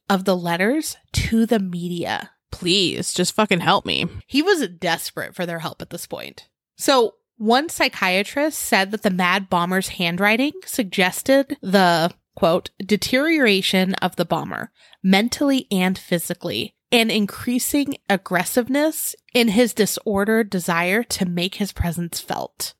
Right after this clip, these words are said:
Speaker 2: So, again, it's still nineteen fifty-six, and Captain Howard Finney of the New York City Crime Lab had been one of the people who was investigating this case for over sixteen years. And he, as well as his colleagues, they started to wonder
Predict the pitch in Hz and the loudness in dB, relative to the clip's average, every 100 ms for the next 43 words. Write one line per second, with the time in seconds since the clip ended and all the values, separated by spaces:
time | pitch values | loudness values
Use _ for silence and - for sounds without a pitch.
0 | _ - 277 240 - _ _ 226 233 220 | _ 0 2 2 -2 _ _ -4 0 0
1 | 220 - 330 320 247 240 214 196 190 - | -2 0 4 4 4 2 0 -2 -4 -2
2 | 165 - - 190 226 240 285 233 196 185 | -4 -4 -6 -2 -2 0 0 2 0 -2
3 | - 185 175 170 196 - 208 202 208 196 | -2 -2 0 -4 -4 -4 0 0 0 -2
4 | 208 190 - 196 185 175 151 139 160 - | -6 -8 -2 2 2 0 0 0 -2 -8
5 | - 269 262 202 262 285 330 294 - - | -4 0 0 2 4 4 4 0 -6 -2
6 | 214 208 202 196 - 202 190 180 185 180 | 2 2 2 0 0 -2 0 2 2 0
7 | 185 175 160 175 - 233 240 254 247 247 | -2 0 0 0 0 2 2 2 2 2
8 | 240 - _ 202 208 - 175 185 - - | 0 -6 _ 2 2 0 0 0 -4 -4
9 | 185 175 190 180 175 175 - - 139 123 | -4 -2 -4 -4 -6 -8 -10 -8 -8 -8
10 | 71 - - _ 240 226 220 262 254 214 | -10 -12 -14 _ 0 2 4 4 4 2
11 | 190 185 180 - 226 262 190 185 220 277 | 2 2 2 -2 2 2 2 0 0 2
12 | 311 415 302 208 185 190 185 165 165 | 2 2 2 4 4 4 4 4 0